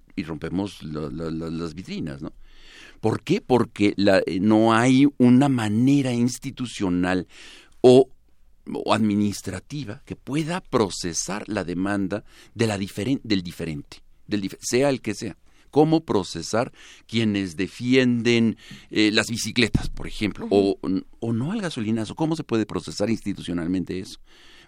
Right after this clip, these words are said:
Speaker 1: ¿Existe o no existe? Si no existe, entonces buscar instancias, eh, eh, meta, eh, metainstitucionales que puedan procesar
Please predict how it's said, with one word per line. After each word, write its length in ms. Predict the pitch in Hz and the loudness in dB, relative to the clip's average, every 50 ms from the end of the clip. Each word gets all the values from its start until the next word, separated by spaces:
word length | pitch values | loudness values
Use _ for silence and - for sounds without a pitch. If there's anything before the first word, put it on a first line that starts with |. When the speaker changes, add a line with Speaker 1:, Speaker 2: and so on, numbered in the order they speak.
| - _ - | -14 _ 2
Speaker 1:
¿Existe 420 | 110 107 - - 120 - - - | 2 2 4 2 -2 0 2 4
o 40 | 110 | 4
no 60 | 107 | 4
existe? 340 | 101 - - 90 78 - - | 4 2 -2 -6 -6 -8 -10
Si 140 | - - 107 | -4 2 4
no 80 | 120 185 | 4 4
existe, 420 | 226 - - 202 214 - - 190 | 4 2 -4 -6 -4 -2 -2 -2
entonces 360 | 143 104 - 76 - 120 110 | 0 -2 -2 -6 -6 -8 -6
buscar 400 | 104 98 82 - - 87 90 - - - - - - - - - - - | -6 -8 -6 -2 -2 -2 -2 -2 -6 -14 -20 -20 -20 -20 -20 -20 -12 -8
instancias, 640 | - 92 85 - 95 95 95 92 98 92 80 - - - - - _ _ _ _ _ _ _ | -8 -8 -6 -6 -6 -6 -6 -6 -8 -8 -10 -10 -14 -20 -20 -20 _ _ _ _ _ _ _
eh, 200 | - 95 107 92 - - - - - | -2 0 0 0 -2 -6 -14 -16 -8
eh, 220 | - 104 - - - - - _ - 110 _ _ - | -4 -4 -4 -4 -6 -12 -18 _ -20 -20 _ _ -4
meta, 1120 | 123 127 131 135 139 135 135 135 139 147 151 147 - _ - 113 107 101 92 95 92 - - _ _ - | -4 -2 0 0 0 0 0 0 0 0 -2 -4 -6 _ -6 -6 -4 -4 -6 -8 -10 -12 -16 _ _ -8
eh, 200 | 95 95 73 64 | -6 -6 -6 -4
metainstitucionales 1000 | 101 110 113 - 110 107 - - 120 - 139 - - 170 160 147 127 123 156 160 | -4 -4 -4 -4 -6 -8 -8 -10 -14 -14 -12 -10 -6 -6 -4 -4 -4 -6 -8 -8
que 100 | - - | -8 -8
puedan 360 | - - 107 107 101 107 110 | -6 -4 -6 -4 -4 -6 -8
procesar 500 | - 92 78 - 71 - - 87 90 - | -8 -10 -12 -14 -16 -12 -10 -10 -10 -10